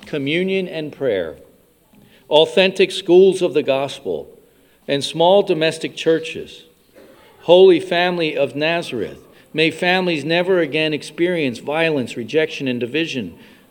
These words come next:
May all who have been hurt or scandalized find ready comfort and healing. Holy Family of Nazareth, make us once more mindful of the sacredness and invi-, inviolability of the family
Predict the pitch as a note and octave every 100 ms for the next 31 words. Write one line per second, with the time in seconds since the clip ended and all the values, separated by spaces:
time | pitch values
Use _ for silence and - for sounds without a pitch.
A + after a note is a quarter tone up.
0 | _ _ _ E3 E3 E3 F#3 G3 E3+ D3+
1 | A#2+ B2 B2+ G3 E3+ B2 - - F3+ F3+
2 | C#3+ B2 A2+ - D#3+ D3+ C#3 D#3+ E3 E3
3 | - F3+ F3 C3 A#2+ G#2+ D3+ C3+ F#2+ E2
4 | - _ _ _ _ _ _ - _ -
5 | F#3 E3 C3+ D#3 D#3+ D3 C3 C#3 D3+ D3
6 | C#3 A#2+ - - _ _ D3 F3 E3+ D3
7 | - D3 C#3 D#3 D#3+ - D3+ D3 B2+ G#2
8 | G#2+ B2+ C3+ E3+ E3+ C3 A2+ G#2 G2+ -
9 | E3+ E3 C#3 A2+ F#2+ - B2 C3 B2+ C#3+
10 | D#3+ D#3+ C#3+ C3 C3+ D#3 F3 D#3+ C3+ E3
11 | E3+ D3 D3+ C3+ - D#3 E3 D3 E2+ -